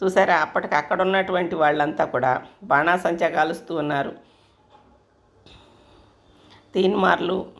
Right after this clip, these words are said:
మామూలుగా లేదండి. కాకపోతే అవన్నీ, ఆ, మేము తీసిన వీడియోల్లోకి అన్నీ లేవు, అందుచేత అవి పెట్టలేదు. కానీ, ఆ, చాలా వేడుకగా ఇంకా సంతోషాన్ని అంతటినీ వీళ్ళు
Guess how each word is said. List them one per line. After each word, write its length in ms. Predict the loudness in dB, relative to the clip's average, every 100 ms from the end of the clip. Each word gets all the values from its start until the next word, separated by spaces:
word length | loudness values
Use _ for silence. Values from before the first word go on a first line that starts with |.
| -12
మామూలుగా 520 | -2 0 0 0 0
లేదండి. 540 | 0 0 0 -2 -4 -8 -4
కాకపోతే 380 | -4 -2 2
అవన్నీ, 680 | 4 4 2 2 0 -2 -4 -20 -20 _ -12
ఆ, 540 | -4 0 2 2 0 -2 -4
మేము 200 | -4 -2
తీసిన 320 | -4 -2 -2
వీడియోల్లోకి 760 | 0 0 4 4 2 -6 -10 -8
అన్నీ 240 | -4 -2 0
లేవు, 480 | 0 -2 -2 -4 -8 -20 -20 -8
అందుచేత 400 | -6 -2 0 2
అవి 120 | 2
పెట్టలేదు. 500 | 4 0 0 -2 -2
కానీ, 500 | 2 2 2 -2 -4 -10 _ -20 -20 -20 _ _ -6
ఆ, 100 | -6 -2
చాలా 420 | 0 4 4 2 -2 -18 _ _ _ _ -20
వేడుకగా 680 | -6 -4 -2 -2 -2 0 -2 -2 -20 _ _ _ -6
ఇంకా 360 | -4 0 0
సంతోషాన్ని 600 | 2 0 4 2 2 2
అంతటినీ 460 | 0 0 -4 -2 -2
వీళ్ళు 500 | -2 -2 -4 -4